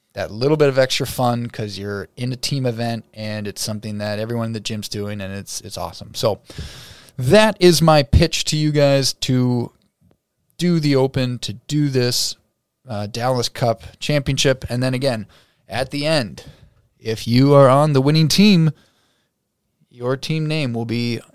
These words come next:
enshrined on this trophy forever. Uh, so last year it was Team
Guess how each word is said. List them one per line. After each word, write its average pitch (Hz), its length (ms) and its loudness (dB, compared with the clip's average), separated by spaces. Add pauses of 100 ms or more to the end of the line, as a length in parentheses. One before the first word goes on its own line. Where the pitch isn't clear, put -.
(160)
enshrined 127 680 0
on 123 260 2
this 131 160 0
trophy 139 500 0
forever. 127 640 -2 (500)
Uh, 110 200 -2
so 104 160 -4
last 127 400 2
year 131 180 0
it 117 140 -2
was 110 160 -8
Team 120 480 -4